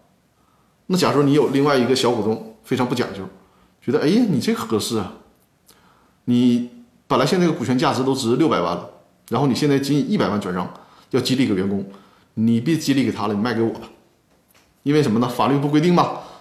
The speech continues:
在同等条件下有优先购买权。你既然你，你想以一百万卖给员工，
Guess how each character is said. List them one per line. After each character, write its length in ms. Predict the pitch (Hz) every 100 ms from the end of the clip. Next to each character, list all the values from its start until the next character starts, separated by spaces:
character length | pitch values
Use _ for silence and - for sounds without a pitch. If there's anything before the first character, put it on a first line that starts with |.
| -
在 220 | 151 143
同 200 | 143 165
等 100 | 170
条 140 | 120 131
件 140 | 151
下 160 | 151 113
有 120 | 117
优 80 | 139
先 140 | 143
购 80 | 147
买 100 | 120
权。 240 | 101 127
你 60 | 110
既 140 | 156
然 120 | 147
你， 120 | 151 156
你 120 | 143 147
想 240 | 131 113
以 240 | 120 156 190
一 40 |
百 140 | 127
万 180 | 104 143 - - - - - _
卖 200 | - 175
给 60 | 135
员 160 | 113 131
工， 460 | 139 139 - -